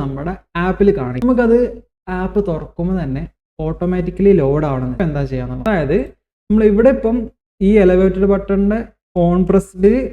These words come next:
ലോഡ് ഡാറ്റനെ കൊടുത്തോണ്ട് ലോഡ് ഡാറ്റ എക്സിക്യൂട്ട് ആവും. കാര്യം എന്താ, നമ്മൾ on pressed എന്ന് വെച്ചാൽ എന്താ, ആ ബട്ടൺ ക്ലിക്ക് ചെയ്യുമ്പോൾ അല്ലെ പ്രസ് ചെയ്യുമ്പോഴാണ് ആ ഫംഗ്ഷൻ വർക്ക് ആവുക. അപ്പൊ അതിന് പകരം ഈ ലോഡ് ഡാറ്റ എന്നുള്ള ഫംഗ്ഷനെ നേരെ വിളിക്കാൻ പറ്റും. അതായത് ഓട്ടോമാറ്റിക്കലി ആപ്പ് ലോഡ്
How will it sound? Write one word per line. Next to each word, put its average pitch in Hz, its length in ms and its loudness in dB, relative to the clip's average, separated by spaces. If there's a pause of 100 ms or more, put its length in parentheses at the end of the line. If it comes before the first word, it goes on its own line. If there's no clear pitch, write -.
(120)
ലോഡ് 170 380 2
ഡാറ്റനെ 185 360 0
കൊടുത്തോണ്ട് 170 480 -2 (100)
ലോഡ് 170 200 4
ഡാറ്റ 165 260 0
എക്സിക്യൂട്ട് 156 420 -12
ആവും. 139 120 -4
കാര്യം 139 160 -2
എന്താ, 143 200 -4
നമ്മൾ 147 240 -4 (180)
on 165 160 0
pressed 170 240 0
എന്ന് 185 140 4
വെച്ചാൽ 185 220 0
എന്താ, 170 140 0 (140)
ആ 170 40 -4
ബട്ടൺ 165 420 -4
ക്ലിക്ക് 165 220 -2
ചെയ്യുമ്പോൾ 165 360 -2
അല്ലെ 156 120 -4
പ്രസ് 156 300 -6
ചെയ്യുമ്പോഴാണ് 170 460 0 (400)
ആ 196 100 0
ഫംഗ്ഷൻ 185 320 0
വർക്ക് 151 280 -2
ആവുക. 127 120 -2 (480)
അപ്പൊ 135 140 -4
അതിന് 262 260 4
പകരം 156 320 -2 (520)
ഈ 240 100 2 (180)
ലോഡ് 185 360 2
ഡാറ്റ 196 260 0
എന്നുള്ള 202 200 0
ഫംഗ്ഷനെ 135 500 -8 (100)
നേരെ 196 500 0
വിളിക്കാൻ 160 480 -4
പറ്റും. 127 220 -8
അതായത് 143 220 -8
ഓട്ടോമാറ്റിക്കലി 185 840 -2 (640)
ആപ്പ് 180 480 0
ലോഡ് 139 280 -2